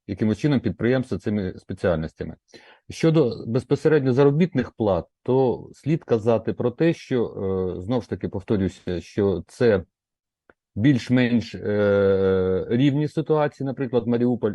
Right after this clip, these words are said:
і Мелітополь. Ну, наприклад, менеджер з продажів, е, сто п'ятдесят тисяч, е, е, пропонована зарплатня в Маріуполі, і, е, такий же самий менеджер з продажів, це сто тисяч рублів,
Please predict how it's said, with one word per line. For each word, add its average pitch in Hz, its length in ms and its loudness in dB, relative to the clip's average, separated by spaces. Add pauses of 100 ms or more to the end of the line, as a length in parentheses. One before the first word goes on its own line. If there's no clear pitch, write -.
і 113 100 -4
Мелітополь. 113 640 -2 (440)
Ну, 156 100 2
наприклад, 101 420 2
менеджер 131 480 0 (100)
з - 80 -16
продажів, 92 580 -2 (200)
е, 95 540 2
сто - 200 0
п'ятдесят 131 520 0
тисяч, 113 480 -4
е, 98 540 -4 (540)
е, 90 220 0
пропонована 123 680 4
зарплатня 110 800 0 (100)
в 101 460 0
Маріуполі, 143 600 4
і, 120 500 0
е, 104 480 -2
такий 131 280 -4
же 113 100 -4
самий 110 300 -2
менеджер 107 340 -4
з - 60 -20
продажів, 139 500 -2 (180)
це 123 160 -2
сто 156 240 0
тисяч 123 500 -4 (320)
рублів, 113 440 2